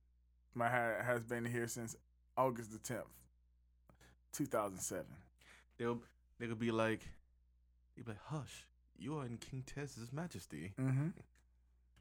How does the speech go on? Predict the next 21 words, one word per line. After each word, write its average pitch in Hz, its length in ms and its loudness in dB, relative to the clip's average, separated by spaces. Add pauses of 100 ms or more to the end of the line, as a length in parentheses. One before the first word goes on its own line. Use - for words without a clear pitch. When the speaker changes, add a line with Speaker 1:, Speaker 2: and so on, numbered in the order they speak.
Speaker 2:
That 156 100 -8
should 135 180 -4
be 107 80 -2
dope, 117 340 0
man. 101 220 -6
Speaker 1:
It 151 100 4
will 208 180 8
be 160 140 6
dope. 113 260 2 (480)
You 165 80 -2
might 185 160 6
as 165 40 8
well 160 100 4
go 156 200 6
ahead 156 200 4
and, 147 160 0
and 147 160 0
skeet 180 260 -6
up 165 160 0
in 170 180 0
one 143 220 2